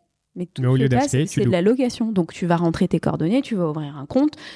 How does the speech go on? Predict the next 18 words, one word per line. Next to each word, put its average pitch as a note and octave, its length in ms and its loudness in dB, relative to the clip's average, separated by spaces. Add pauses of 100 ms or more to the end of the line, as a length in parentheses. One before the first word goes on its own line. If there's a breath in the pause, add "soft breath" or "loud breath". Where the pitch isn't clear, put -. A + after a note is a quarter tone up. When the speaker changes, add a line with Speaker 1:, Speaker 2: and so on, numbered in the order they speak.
(100)
Speaker 1:
tu - 120 -14
vas D3 120 -6
mettre, F3+ 260 0
euh, D#3+ 760 0
tu, - 140 -14
un D#3+ 100 -6
compte E3+ 200 -4
client, C4+ 340 2
tu G3+ 140 -6
vas D3+ 80 -6
mettre D#3+ 160 -4
tes D3+ 80 2
coordonnées, E3 420 2
tu - 120 -12
vas D3+ 100 -8
choisir F#3+ 560 2
tes E3 180 2
options, A3+ 380 -2